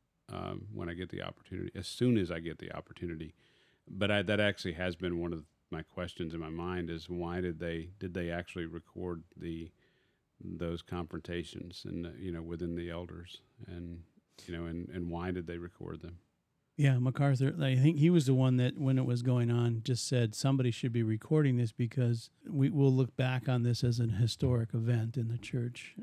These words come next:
Speaker 2: in our, in Grace Church." You know, he said, "Somebody needs to be, get this
Speaker 1: Yeah.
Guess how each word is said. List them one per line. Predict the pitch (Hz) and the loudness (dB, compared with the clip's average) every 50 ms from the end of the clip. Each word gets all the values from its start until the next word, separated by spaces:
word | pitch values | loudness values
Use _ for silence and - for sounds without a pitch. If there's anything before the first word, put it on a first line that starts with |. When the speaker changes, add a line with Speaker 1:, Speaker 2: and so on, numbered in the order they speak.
| - - | -8 -2
Speaker 2:
in | 135 120 | 0 2
our, | 120 123 123 - - | 4 4 2 2 0
in | - 165 143 123 113 | 0 2 2 2 2
Grace | 110 127 135 139 127 117 - | 2 2 2 2 2 0 -2
Church." | - - - 107 101 98 - - - | -4 -2 -2 -2 -2 -4 -8 -8 -4
You | - 113 | -2 0
know, | 113 110 | 0 0
he | 110 113 | 0 -2
said, | 110 - - 113 104 - | -2 0 0 -2 -2 0
"Somebody | - 131 120 120 117 113 110 | 0 0 0 2 0 0 0
needs | 113 113 110 110 - | 0 -2 -2 -4 -4
to | - 117 117 | -6 -6 -6
be, | 117 123 117 | -4 -4 -6
get | 120 - 127 120 - | -4 -4 -6 -6 -4
this | - 120 113 - - - _ _ _ _ _ _ _ _ _ - | -4 -4 -4 -6 -10 -18 _ _ _ _ _ _ _ _ _ -8
Speaker 1:
Yeah. | - 85 87 92 95 | -4 -4 -2 -2 -4